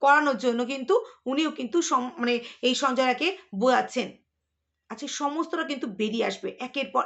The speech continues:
এক, আহ, ভাবে কিন্তু বেরিয়ে আসবে, যেটা কিন্তু আমরা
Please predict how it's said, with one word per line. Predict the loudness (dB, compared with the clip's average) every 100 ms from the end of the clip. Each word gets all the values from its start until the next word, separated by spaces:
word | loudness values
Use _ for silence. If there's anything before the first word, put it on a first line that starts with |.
| 0
এক, | 2 2 -2 _ _ _ _ -2
আহ, | 0 2
ভাবে | 0 0
কিন্তু | 0 -2 -2
বেরিয়ে | -2 0 0
আসবে, | 0 -4 -8 -10 _ _ _
যেটা | -6 -4
কিন্তু | -4 0
আমরা | 0 2 0